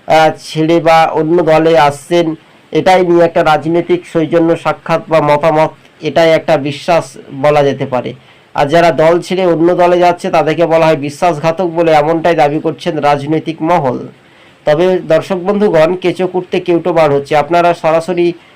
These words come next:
আমাদের সবুজবঙ্গ নিউজ YouTube চ্যানেলটি যদি ভালো লেগে থাকে প্রথম থেকে শেষ পর্যন্ত দেখবেন, তারপরে চ্যানেলটিকে সাবস্ক্রাইব করে সঙ্গে থাকবেন।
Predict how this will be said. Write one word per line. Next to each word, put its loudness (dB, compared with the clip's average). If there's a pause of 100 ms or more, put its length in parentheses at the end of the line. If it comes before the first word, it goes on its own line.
(160)
আমাদের 2
সবুজবঙ্গ 0
নিউজ 2
YouTube -2
চ্যানেলটি 0
যদি -4
ভালো 0
লেগে 0
থাকে -4
প্রথম -4
থেকে -6
শেষ -6
পর্যন্ত -8
দেখবেন, -2
তারপরে -2
চ্যানেলটিকে -4
সাবস্ক্রাইব -8
করে -10
সঙ্গে -4
থাকবেন। -10